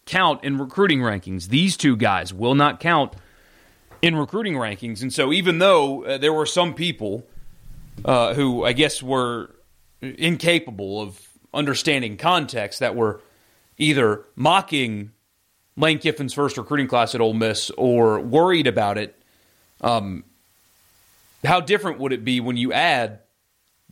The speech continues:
just these four guys, the tight end, safety from Georgia, and these two guys right here? How different would it be? It'd be a lot different. So, yes, they need to recruit better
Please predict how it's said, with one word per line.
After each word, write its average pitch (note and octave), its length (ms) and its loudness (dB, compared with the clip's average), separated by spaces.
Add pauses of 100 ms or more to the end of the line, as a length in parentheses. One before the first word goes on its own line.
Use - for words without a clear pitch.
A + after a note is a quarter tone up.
(220)
just G3 240 0
these F#3+ 220 0
four E3+ 240 0
guys, C#3+ 540 -2 (100)
the A#2 100 -12
tight C#3+ 240 2
end, C#3 300 -4 (360)
safety C3 280 -2
from B2 160 -4
Georgia, A#2 400 2
and A2+ 140 0
these C3 120 4
two B2 140 -2
guys G2+ 260 0
right A#2 140 0
here? C3 160 -2 (920)
How D#3+ 120 4
different F3+ 440 -2
would B2 140 -4
it F#2 160 -10
be? E2 220 -18 (560)
It'd C#3 80 -12
be A#3+ 80 4
a G#3 60 6
lot F3+ 240 2
different. A2 320 -14 (640)
So, E3+ 520 2 (420)
yes, E3 600 -2 (420)
they D#3 120 4
need D3+ 200 0
to C#3+ 100 -4
recruit C3 420 0
better G#2 300 0